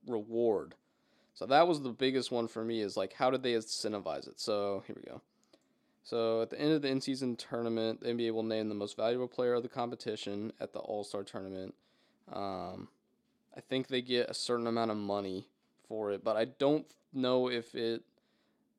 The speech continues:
constitutes to anything else. And that was the one thing we said, that until, like, obviously the money incentivizing is good for a lot of players, but guys like LeBron, it doesn't matter. Like, he, he, if he doesn't wanna play during this, he's not going to play during this, and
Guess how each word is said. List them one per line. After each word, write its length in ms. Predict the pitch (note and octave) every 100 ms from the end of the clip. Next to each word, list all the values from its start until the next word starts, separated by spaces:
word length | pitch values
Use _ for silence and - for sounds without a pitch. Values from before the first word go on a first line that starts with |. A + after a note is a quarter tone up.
| _
constitutes 800 | - C3+ A#2+ - A2+ - A2+ A2
to 180 | - -
anything 480 | A#2+ A2+ A2 G#2+ G2
else. 560 | - E2 D#2 - - - _ _ _ _
And 340 | - A2 G#2+
that 200 | A#2 B2
was 120 | C3 B2
the 80 |
one 240 | A#2+ A#2+ A#2
thing 220 | A#2+ A2+
we 160 | A#2 A2
said, 340 | - G#2+ G2+
that 260 | G#2+ G#2 A#2
until, 760 | A2+ - B2+ B2 B2 A#2+ A#2 - _ -
like, 100 | -
obviously 380 | C3 C3 A#2+ A2+
the 140 | G#2
money 260 | G#2+ A2 G#2
incentivizing 680 | - A2 G#2 G#2+ G#2 G#2+
is 120 | G2+ G#2
good 400 | G#2 G2 F#2+ F#2+
for 160 | -
a 80 | F#2+
lot 240 | G2 G#2
of 80 | F#2+
players, 340 | - F#2+ F#2 F2+
but 120 | A2
guys 180 | G#2+ G#2+
like 140 | G#2
LeBron, 440 | F2+ G2+ F#2+ D#2+
it 120 | F2 F2+
doesn't 200 | - -
matter. 320 | C#2+ - G#2 _ _ _
Like, 120 | G2
he, 240 | - A2 G2+ -
he, 180 | A#2+ A#2
if 160 | A#2
he 100 | B2+
doesn't 260 | C3+ C3 B2+
wanna 160 | A#2+ A#2
play 260 | B2 A#2
during 240 | A#2 G#2+ A2
this, 180 | G#2
he's 160 | - G#2+
not 220 | A2 G2
going 180 | F2+ F2+
to 60 | F#2
play 220 | G#2 F#2+
during 260 | F#2 F#2+
this, 240 | F#2+ F2+ -
and 200 | -